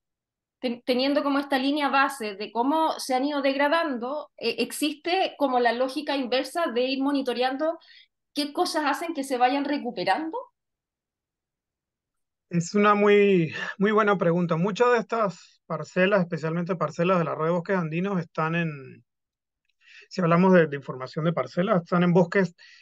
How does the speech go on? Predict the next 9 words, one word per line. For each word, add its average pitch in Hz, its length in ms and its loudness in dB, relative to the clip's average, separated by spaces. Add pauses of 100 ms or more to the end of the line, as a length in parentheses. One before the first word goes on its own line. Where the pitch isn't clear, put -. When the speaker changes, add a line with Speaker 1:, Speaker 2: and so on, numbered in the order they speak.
(100)
Speaker 2:
que - 100 -2
aún 180 200 4
se 185 160 0
conservan, 156 520 -2
digamos, 139 340 -8
bosques 156 260 -2
de 165 60 4
alta 160 160 0
integridad. 135 540 -2